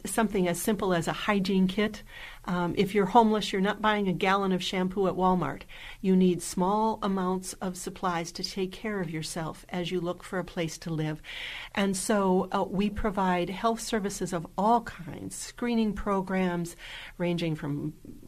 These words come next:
diabetes to, to cancer, um, providing the services of doctors and nurse practitioners who volunteer their time to provide primary care for people, and, uh, a hot meal, a bag of groceries,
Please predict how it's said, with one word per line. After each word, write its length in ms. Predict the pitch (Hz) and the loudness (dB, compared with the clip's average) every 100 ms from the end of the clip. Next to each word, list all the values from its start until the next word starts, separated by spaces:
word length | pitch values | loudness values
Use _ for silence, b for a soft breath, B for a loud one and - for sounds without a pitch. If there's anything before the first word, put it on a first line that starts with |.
| - 95 | -12 -4
diabetes 680 | 151 139 196 208 196 185 | -2 0 2 2 2 0
to, 300 | - 151 147 | -4 -4 -4
to 160 | - - | -6 -8
cancer, 600 | - 226 220 214 208 190 B B B B | -2 0 0 0 0 -2 B B B B
um, 500 | 185 170 160 160 - - 185 | -2 0 -2 -2 -4 -8 -6
providing 800 | - 185 190 175 175 160 160 151 - | 0 0 2 2 2 2 0 -4 -4
the 300 | 160 156 151 | -2 -2 -2
services 540 | - 208 190 190 160 | 0 2 2 0 0
of 160 | 147 131 | 0 0
doctors 560 | 160 214 214 202 196 | 0 0 0 0 2
and 280 | 160 151 - | 0 -2 -2
nurse 220 | 170 160 | 0 -2
practitioners 800 | - 151 - 220 - 214 196 190 | -2 -8 -2 -2 0 0 0 0
who 120 | 185 | 0
volunteer 540 | 160 160 147 147 160 143 | 0 0 0 -2 -4 -2
their 240 | 156 185 | 0 0
time 420 | 208 - 196 196 | -2 -4 -2 -2
to 140 | 196 170 | -4 -4
provide 380 | 165 156 139 | -4 -4 -6
primary 480 | 135 170 175 202 202 | -6 -2 0 0 -2
care 380 | 202 220 208 214 B B B B | -4 -4 -4 -6 B B B B
for 140 | - 220 | 0 2
people, 480 | 220 214 214 208 208 B B B - | 2 2 2 2 0 B B B 0
and, 640 | 214 202 190 185 - 185 - - - | 2 4 2 0 -4 -10 -10 -14 -8
uh, 380 | 202 - - - | -6 -6 -6 -4
a 100 | - | -2
hot 360 | 165 - 160 - | 0 2 2 4
meal, 460 | 180 240 226 196 156 | 6 8 6 4 0
a 40 | |
bag 260 | 143 139 135 | -2 -4 -4
of 140 | 143 | -8
groceries, 880 | - 240 190 - 180 156 147 139 | -2 0 0 -2 -4 -2 -4 -6